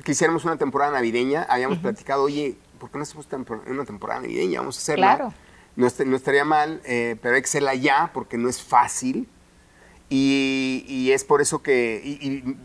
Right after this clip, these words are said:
Speaker 1: dijimos, "Es perfecto para la edad de Aitana, que vayamos a conocer a Santa Claus". Eh, y, y googleamos y nos encontramos que hay un pueblito donde realmente vive
Speaker 2: Sí.
Speaker 1: Santa Claus. Yo nada más pensé que era una leyenda de, "Ah, vive en el Polo Norte". No.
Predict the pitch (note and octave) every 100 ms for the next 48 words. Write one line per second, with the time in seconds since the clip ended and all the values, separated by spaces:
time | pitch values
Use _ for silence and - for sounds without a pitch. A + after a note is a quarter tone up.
0 | - C3 A#2+ D3+ C#3+ C#3+ - - - C#3
1 | C3 D3 D3 C3+ A#2+ B2 C3 C3+ C3 D3+
2 | D3 D#3 D3 B2+ A2+ A2+ B2 C3 C3+ -
3 | A2+ A2 A2+ - A#2+ A#2+ B2+ C3 B2 C3
4 | E3 D#3 D#3+ - - - - - - -
5 | - C3 B2+ B2 B2 - C3+ - C#3+ C3+
6 | D3 D#3 D#3 D#3 E3+ E3+ - C3 C3 B2+
7 | B2 B2 B2+ A#2+ C#3+ D3 - B2+ B2 G2+
8 | - - - - - B2 D3+ D#3+ D#3 C3+
9 | F#3 B3+ B2+ B2 C3+ C#3 C#3 C#3 C3+ C3+
10 | A3 G3 F3 D3 G3 - - - - C3
11 | C3+ C#3+ - - _ _ _ _ _ A#2+
12 | A#2+ C#3+ D3 C#3+ C#3+ C#3+ D3 C#3 B2+ A#2+
13 | C3+ C3+ C3 C3+ G3 A3+ A#3 A#3 F3+ F#3
14 | F#3 E3+ F3+ - A#2 B2+ C#3+ G#3